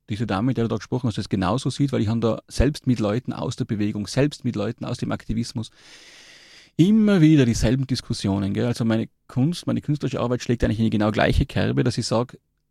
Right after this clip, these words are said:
äh, ich möchte, dass diese Arbeit, auch, auch die künstlerische Arbeit von mir, äh, ich sehe das als Brecheisen,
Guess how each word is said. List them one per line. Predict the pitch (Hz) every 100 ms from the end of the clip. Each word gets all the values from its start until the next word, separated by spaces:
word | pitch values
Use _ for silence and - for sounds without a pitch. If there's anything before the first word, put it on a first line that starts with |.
| _ 110
äh, | 104 104 -
ich | -
möchte, | 113 147 - - 131 175 _
dass | 135 113 -
diese | 120 110 -
Arbeit, | 104 139 151 -
auch, | 104 -
auch | -
die | 131
künstlerische | - 147 135 117
Arbeit | 123 -
von | 110
mir, | 120 147 _ _ _ _ - _ -
äh, | 104 107
ich | -
sehe | 131
das | 131
als | 110 -
Brecheisen, | 113 127 - 101 101 110 143